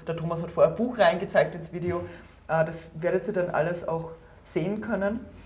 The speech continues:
Ähm, also nicht nur Audio. Und den guten Audiomitschnitt haben wir auch.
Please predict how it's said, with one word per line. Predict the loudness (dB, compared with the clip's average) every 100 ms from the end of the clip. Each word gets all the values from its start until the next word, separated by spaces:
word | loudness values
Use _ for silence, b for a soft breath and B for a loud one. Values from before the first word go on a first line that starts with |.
| B B B 2
Ähm, | 4 4 2 -2
also | -2
nicht | -2 -2
nur | -2 2
Audio. | 2 2 0 0 B B B B
Und | -4
den | -2 -2
guten | -6 -2 4
Audiomitschnitt | 6 6 4 -2 -2 -2 -2 0
haben | 2
wir | 6
auch. | 8 6 4